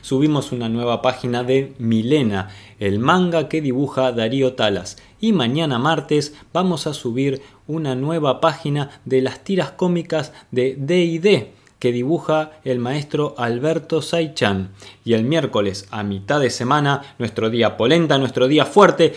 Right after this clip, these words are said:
con dos series. Una página de El Vigía, dibujada por Nico Urich, nuestros superhéroes latinoamericanos, nacidos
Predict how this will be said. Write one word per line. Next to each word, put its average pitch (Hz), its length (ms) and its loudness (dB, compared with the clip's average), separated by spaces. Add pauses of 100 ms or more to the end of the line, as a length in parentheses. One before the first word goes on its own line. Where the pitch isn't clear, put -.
(140)
con 143 360 0
dos 196 300 2
series. 107 560 2 (320)
Una 156 360 0
página 117 640 2 (240)
de 120 420 0
El 113 80 0
Vigía, 143 500 2
dibujada 120 720 0
por 104 260 -2 (240)
Nico 127 360 2
Urich, 147 500 2 (240)
nuestros 131 480 0
superhéroes 165 840 6
latinoamericanos, 127 1120 4
nacidos 147 500 2